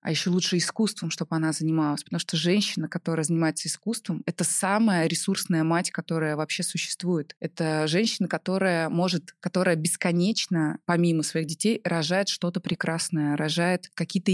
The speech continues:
идеи, она бодра, она сильна, у нее есть цели, она их добивается.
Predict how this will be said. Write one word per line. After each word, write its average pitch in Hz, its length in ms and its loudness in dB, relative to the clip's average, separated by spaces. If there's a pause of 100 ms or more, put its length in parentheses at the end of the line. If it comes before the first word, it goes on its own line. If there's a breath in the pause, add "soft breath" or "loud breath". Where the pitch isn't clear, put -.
идеи, 165 640 4 (220 loud breath)
она 170 600 2
бодра, 156 680 0
она 160 280 0 (120)
сильна, 160 640 0
у 156 80 2
нее 160 100 4
есть - 240 0
цели, 156 380 0
она 156 220 0
их 156 100 -6
добивается. 165 840 -2